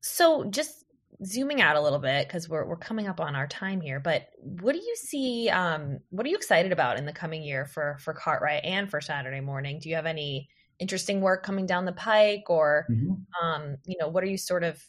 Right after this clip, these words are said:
Speaker 1: uh, thinking about?
Speaker 2: Yeah. Well, I mean, we've just won a, a big piece of business, which I can't yet talk <laughs> about, unfortunately, but
Speaker 1: Aw.
Speaker 2: I know,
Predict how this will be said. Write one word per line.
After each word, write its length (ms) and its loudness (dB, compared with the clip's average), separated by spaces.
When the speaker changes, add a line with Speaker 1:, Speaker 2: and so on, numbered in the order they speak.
Speaker 1:
uh, 360 -2
thinking 300 -6
about? 340 -2
Speaker 2:
Yeah. 320 6
Well, 360 12
I 20 4
mean, 160 4
we've 80 2
just 240 4
won 180 6
a, 320 -2
a 40 2
big 180 2
piece 160 2
of 60 -2
business, 360 4
which 220 2
I 160 6
can't 260 -2
yet 160 2
talk 240 4
<laughs> 20 4
about, 420 6
unfortunately, 680 2
but 100 6
Speaker 1:
Aw. 480 -2
Speaker 2:
I 380 8
know, 440 10